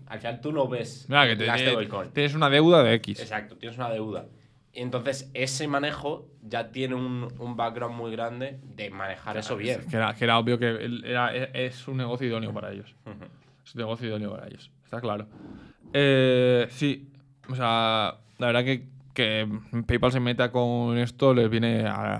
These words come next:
Speaker 2: al pelo, vamos. O sea, sobre todo también la stablecoin. O sea, yo no la, no sé, me parece que es una stablecoin que tiene muchísimo sentido.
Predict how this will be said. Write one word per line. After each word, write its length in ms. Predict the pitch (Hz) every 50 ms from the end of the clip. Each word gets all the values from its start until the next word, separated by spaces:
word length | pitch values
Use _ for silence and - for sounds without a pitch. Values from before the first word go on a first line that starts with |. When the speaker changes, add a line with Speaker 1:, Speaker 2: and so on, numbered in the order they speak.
| -
Speaker 2:
al 160 | - 110 104 98
pelo, 240 | - 113 113 110
vamos. 280 | 107 107 117 117 107 104
O 20 |
sea, 340 | 107 127 123 107 101 104 - - - - _ _ _ _
sobre 160 | - 120 117
todo 120 | 110 123
también 180 | 131 127 123 123
la 80 | 120
stablecoin. 500 | 117 - 117 110 110 110 107 127 127 143
O 80 | 143 156
sea, 120 | 143 131
yo 140 | 123 131 135 135
no 100 | 143 147
la, 160 | 135 123 - - - - - - - - - - _ _ _ -
no 60 | 127
sé, 40 | 131
me 100 | 131 123
parece 260 | 117 117 117 127 143 139
que 60 | 143
es 100 | 139 131
una 140 | 139 135 131
stablecoin 320 | 131 139 131 131 123 135
que 120 | 131 139 131
tiene 180 | 131 127 131
muchísimo 340 | 123 120 113 113 117 117 113
sentido. 420 | 110 107 104 104 107 117 110 104